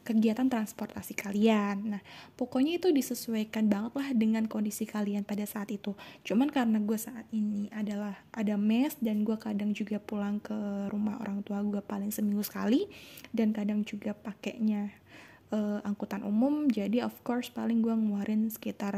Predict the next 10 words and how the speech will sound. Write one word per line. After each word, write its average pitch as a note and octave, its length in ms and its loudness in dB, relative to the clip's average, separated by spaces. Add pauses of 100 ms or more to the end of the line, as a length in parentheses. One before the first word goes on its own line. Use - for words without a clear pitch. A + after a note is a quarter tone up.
seratus - 480 -8
ribuan G#3 400 2
selama - 320 -4
satu G3+ 240 -6
bulan. A#3 400 2 (880)
Ya. G#3+ 240 2 (600)
Dan C4 320 8
untuk C4 160 4
selanjutnya A#3+ 800 4
itu - 480 -2